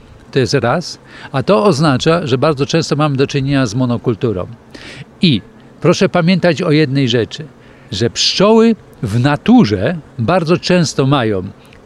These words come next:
trzy tygodnie, miesiąc obfitości pożywienia, a potem byliśmy świadkiem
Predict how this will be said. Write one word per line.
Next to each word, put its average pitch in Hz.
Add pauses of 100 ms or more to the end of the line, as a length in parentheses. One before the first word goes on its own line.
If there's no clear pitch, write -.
(120)
trzy -
tygodnie, 101
miesiąc 135
obfitości 180
pożywienia, 127 (460)
a 156
potem 208 (1900)
byliśmy 202
świadkiem 202